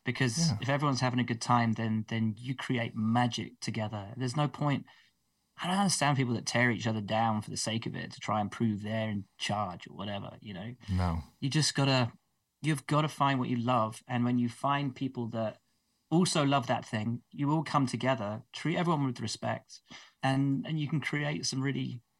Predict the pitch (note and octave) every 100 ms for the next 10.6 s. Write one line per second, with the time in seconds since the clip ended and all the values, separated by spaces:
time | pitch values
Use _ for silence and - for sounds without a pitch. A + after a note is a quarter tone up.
0 | _ _ - C#3+ C#3 C#3 C3 C#3 - D3+
1 | C3+ B2 A2+ - F#3+ F3+ D#3+ D#3+ D#3+ D3+
2 | D#3 - F#3 - C3+ B2 B2+ - - C3
3 | - - C3 B2 A#2 - - - B2 B2
4 | A#2+ B2+ A#2+ A#2+ A#2+ A#2+ A2 A2 A#2+ -
5 | G#2+ A#2+ G#2+ - - C3+ C3 A#2 G#2 -
6 | A2 G2 F2 F2 F2 F#2+ G2 F#2+ F#2+ G2
7 | F2 F2 - - F2+ F2 F2+ F2 F2 F2
8 | F#2 F2 E2+ - F#2 F2 F2+ G2 F#2+ F2+
9 | - F#2 - G2 G#2 F#2+ - F2+ - F#2
10 | F2+ E2+ F2+ - F#2